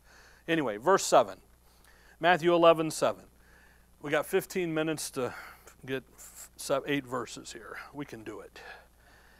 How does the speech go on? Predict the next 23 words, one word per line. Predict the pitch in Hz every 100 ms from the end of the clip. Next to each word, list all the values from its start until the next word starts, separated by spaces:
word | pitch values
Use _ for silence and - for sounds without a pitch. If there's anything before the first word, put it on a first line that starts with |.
| -
As, | 139 151 -
and | 160 180
as | 208 220
they | 180 196
departed, | 185 - 170 131 127 147 160 147
Jesus | 143 196 196
began | - 175 170 180 175
to |
say | 151 - 175 175
unto | 165 160 - 165 160 151 _
the | - 151
multitudes | 151 143 - 123 - 113 92 - - - _ _ _ _ _ _ _ _ _ - _ _ - - _ _ _
concerning | - 151 - 180 170 170 151
John, | 120 139 110 95 - - - _ _ _ _ _ _ _ _ _ _ _ _ _ _ _ _ _ _ _ _ _ _ _ _ _ -
What | 131 180 220
went | 208 220
ye | 196 202
out | 165 131 151 -
into | 165 156
the | 147
wilderness | 151 175 165 165 156
to | -
see? | 143 - 147 104